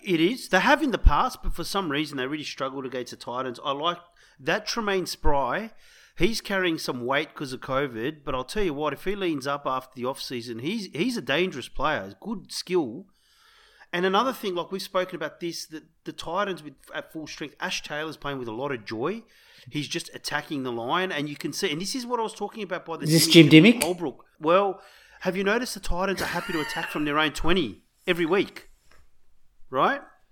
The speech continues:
Speaker 1: Every week they will attack from their own twenty, and if they see a team short, they will spread the ball.
Speaker 2: I don't think you can take too much from this round where no defense was played.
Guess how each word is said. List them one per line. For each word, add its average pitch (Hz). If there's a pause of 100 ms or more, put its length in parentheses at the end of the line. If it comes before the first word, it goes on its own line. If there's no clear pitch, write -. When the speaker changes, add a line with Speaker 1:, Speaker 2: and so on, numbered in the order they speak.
(120)
Speaker 1:
Every 196
week 214
they 165
will 160
attack 185
from 180
their 160
own 156
twenty, 165
and 135
if 139
they 160
see 170
a -
team 147
short, 151
they 151
will 135
spread 147
the 135
ball. 107 (320)
Speaker 2:
I 123
don't 147
think 127
you 123
can 117
take -
too 120
much -
from 110
this 110
round 104 (320)
where 110
no 104
defense 104
was 98
played. 90